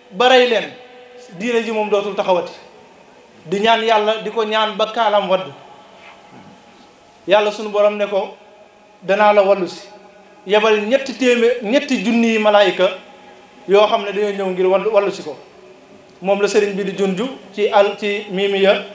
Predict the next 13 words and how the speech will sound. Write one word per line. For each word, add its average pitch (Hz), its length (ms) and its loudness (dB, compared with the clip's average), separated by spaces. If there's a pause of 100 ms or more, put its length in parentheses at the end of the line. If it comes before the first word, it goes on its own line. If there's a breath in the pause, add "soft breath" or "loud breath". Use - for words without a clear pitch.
(440)
di 180 160 0
wax, 208 240 4
"Alfun 208 340 -2
wa 202 200 -2
alfun 208 580 -6
wa 196 180 -4
alfun 208 480 -6
baadaru 208 580 0
jiyafan 180 440 -2 (520)
fi 208 160 -4
zalika 202 400 2
al 190 80 -2
yawmi 175 300 -2